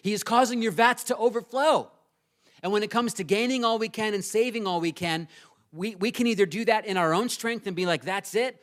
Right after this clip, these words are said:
or we can say, "God, all this is yours. I'm gonna tithe. I'm gonna respond to your promptings to give. I'm gonna release all this into your hands as much as I can and be faithful to you. And I'm gonna hold to the promise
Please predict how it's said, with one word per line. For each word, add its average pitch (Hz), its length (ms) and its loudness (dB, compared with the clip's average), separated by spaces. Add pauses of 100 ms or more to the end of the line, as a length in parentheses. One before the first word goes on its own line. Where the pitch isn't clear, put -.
(140)
or 185 120 2
we 208 80 2
can 202 140 -2
say, 180 180 -4
"God, 185 460 0
all 220 200 4
this 202 220 0
is 147 160 -6
yours. 160 400 0
I'm 180 160 -4
gonna 175 160 -2
tithe. 196 480 -4
I'm 175 140 -8
gonna 185 140 -2
respond 185 500 -2
to 185 100 -10
your 165 140 0
promptings 185 420 -4
to 151 60 -12
give. 196 280 -4
I'm 185 160 2
gonna 220 180 0
release 175 420 0
all 208 260 0
this 220 180 -2
into 202 120 -8
your 190 100 -2
hands 185 220 -4
as 143 100 -10
much 185 220 -4
as 160 80 -8
I 160 100 -2
can 190 220 -8
and 190 100 -6
be 165 60 -4
faithful 196 340 -4
to 139 80 -16
you. 196 160 -4 (240)
And 160 140 0
I'm 202 100 2
gonna 220 160 0
hold 190 220 0
to 180 60 -12
the 160 80 -10
promise 190 480 -2